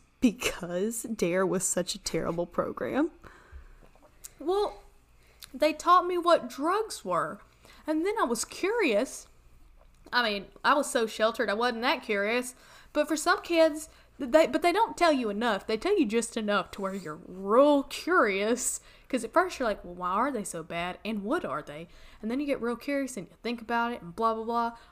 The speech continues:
Speaker 2: Honestly, if they'd never told me about it, I probably would've never thought about it, never would've known about it.
Speaker 1: Yeah, I agree.
Speaker 2: Um,
Speaker 1: But,
Speaker 2: but
Speaker 1: you
Speaker 2: you
Speaker 1: know,
Speaker 2: know,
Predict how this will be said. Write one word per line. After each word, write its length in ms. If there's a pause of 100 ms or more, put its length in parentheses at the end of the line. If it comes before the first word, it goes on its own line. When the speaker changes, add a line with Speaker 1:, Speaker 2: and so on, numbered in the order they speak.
Speaker 2:
Honestly, 280
if 100
they'd 140
never 200
told 240
me 80
about 260
it, 140
I 80
probably 240
would've 160
never 160
thought 240
about 180
it, 100
never 220
would've 240
known 220
about 300
it. 100 (760)
Speaker 1:
Yeah, 200 (440)
I 160
agree. 220
Speaker 2:
Um, 580 (600)
Speaker 1:
But, 340 (340)
Speaker 2:
but 100
Speaker 1:
you 40
Speaker 2:
you 60
Speaker 1:
know, 120
Speaker 2:
know, 320